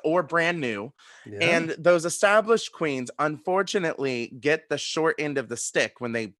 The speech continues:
Speaker 1: pop on Drag Race, in
Speaker 2: I
Speaker 1: my
Speaker 2: think so,
Speaker 1: opinion.
Speaker 2: too.
Speaker 1: You know,
Speaker 2: Yeah,
Speaker 1: like,
Speaker 2: I
Speaker 1: it does a
Speaker 2: agree.
Speaker 1: little more harm than it does good if you're not, I don't know,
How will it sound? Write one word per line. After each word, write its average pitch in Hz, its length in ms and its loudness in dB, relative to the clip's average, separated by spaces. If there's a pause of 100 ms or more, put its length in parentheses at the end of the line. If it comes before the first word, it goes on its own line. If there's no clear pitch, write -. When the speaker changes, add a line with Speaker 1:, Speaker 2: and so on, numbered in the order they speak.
Speaker 1:
pop 139 220 0
on 117 180 2
Drag 110 300 -2
Race, 104 240 -6
in 117 120 -6
Speaker 2:
I 107 80 -4
Speaker 1:
my 104 80 -4
Speaker 2:
think 104 160 -10
so, 101 400 -12
Speaker 1:
opinion. - 40 -20
Speaker 2:
too. 110 360 -12 (1000)
Speaker 1:
You 147 80 -4
know, 135 240 2
Speaker 2:
Yeah, 135 80 2
Speaker 1:
like, 131 200 2
Speaker 2:
I - 0 -
Speaker 1:
it 135 220 0
does 190 220 4
a 233 60 0
Speaker 2:
agree. - 20 0
Speaker 1:
little 214 280 0
more 175 300 -2
harm 139 580 0
than 117 120 -4
it 113 140 -8
does 113 260 -4
good 101 640 -2 (420)
if 151 200 0
you're 143 160 0
not, 127 400 2 (560)
I 110 80 -4
don't 113 160 -6
know, 107 140 -6